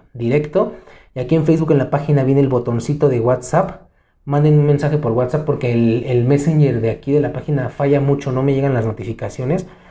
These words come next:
hasta que yo reviso y me meto a, a mensajes como archivados, ahí me llegan los nuevos, no sé por qué. Entonces mándenme un mensaje por WhatsApp,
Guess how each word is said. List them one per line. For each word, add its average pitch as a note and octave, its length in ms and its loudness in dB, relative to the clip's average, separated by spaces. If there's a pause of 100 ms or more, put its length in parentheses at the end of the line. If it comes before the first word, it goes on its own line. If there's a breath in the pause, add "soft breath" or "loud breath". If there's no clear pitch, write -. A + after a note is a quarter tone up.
(220 loud breath)
hasta A#2 260 -12
que A#2+ 80 -4
yo B2 140 2
reviso F3 640 2
y D3 100 4
me A#2+ 140 0
meto C3+ 360 0
a, A2 420 -4
a C#3 160 -8
mensajes C3 640 -4 (140)
como B2 200 -6
archivados, C#3 640 -2
ahí C#3 120 2
me D3+ 140 4
llegan D3+ 200 2
los B2 140 0
nuevos, D#3 240 2
no D3 100 4
sé D3 120 -2
por - 180 -8
qué. - 180 -4 (460 loud breath)
Entonces D3+ 320 2
mándenme E3 300 4
un E3 60 2
mensaje D#3 380 0
por A#2 280 0
WhatsApp, C#3+ 520 0